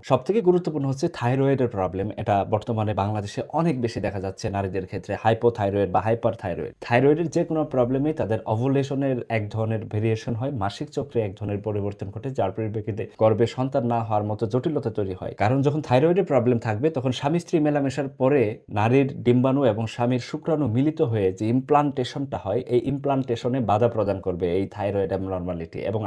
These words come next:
ultimately অনেক সময় ইমপ্লান্টেশন হলেও মিসক্যারেজ হওয়ার যে একটা সম্ভাবনা, সেটা বাড়তে থাকবে। সুতরাং আপনার দেহে এই কয়েকটি প্রবলেম থাকলে অবশ্যই আপনার দ্রুত চিকিৎসকের পরামর্শ নেওয়া উচিত।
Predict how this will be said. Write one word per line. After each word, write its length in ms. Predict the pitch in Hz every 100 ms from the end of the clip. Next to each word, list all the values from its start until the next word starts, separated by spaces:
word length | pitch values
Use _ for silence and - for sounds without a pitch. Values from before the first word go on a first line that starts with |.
| 113
ultimately 500 | 123 139 139 143 101 - - -
অনেক 180 | 120 131
সময় 200 | 151 151
ইমপ্লান্টেশন 800 | 165 160 151 151 143 135 156
হলেও 320 | 131 143 160 123 - -
মিসক্যারেজ 520 | 131 - - 180 160
হওয়ার 140 | 113 101
যে 120 | 98
একটা 180 | 92 104
সম্ভাবনা, 420 | - 104 101 113
সেটা 240 | - 104
বাড়তে 260 | 87 87 85
থাকবে। 240 | 87 87 85
সুতরাং 340 | 120 117 90 -
আপনার 320 | 120 165 147
দেহে 260 | 113 98 -
এই 140 | - 160
কয়েকটি 300 | 175 190 190
প্রবলেম 360 | 123 113 127
থাকলে 260 | 131 135 156
অবশ্যই 520 | 107 131 139 - 92 -
আপনার 260 | - 107 101
দ্রুত 300 | - 147 147
চিকিৎসকের 540 | 151 123 123 123 107
পরামর্শ 420 | 101 98 90 87 95
নেওয়া 240 | 85 76
উচিত। 260 | 80 -